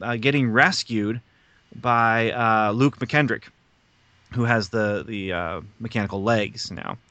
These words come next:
And as they walk away and, and back to the hotel where they're staying, the eyes come back online, power comes back on, and the team comes back to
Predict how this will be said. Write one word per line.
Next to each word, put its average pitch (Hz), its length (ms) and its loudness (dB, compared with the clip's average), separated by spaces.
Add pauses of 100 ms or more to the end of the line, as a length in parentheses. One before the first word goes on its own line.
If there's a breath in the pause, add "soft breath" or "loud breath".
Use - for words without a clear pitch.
(640 loud breath)
And 110 440 2
as 120 260 0
they 120 100 0
walk 113 260 0
away 123 540 2
and, 95 640 -8
and 110 180 -6
back 117 300 0
to 110 380 -2
the 107 180 -6
hotel 117 420 0
where 110 120 0
they're 101 80 -2
staying, 113 580 2 (380 soft breath)
the 95 560 -2 (480)
eyes 117 340 4
come 110 160 -4
back 107 260 -2
online, 120 720 2
power 110 240 0
comes 110 260 -6
back 98 280 -4
on, 113 440 0 (600 soft breath)
and 101 560 0 (460 loud breath)
the 120 60 -14
team 127 380 2
comes 131 260 -4
back 123 440 0
to 127 500 -4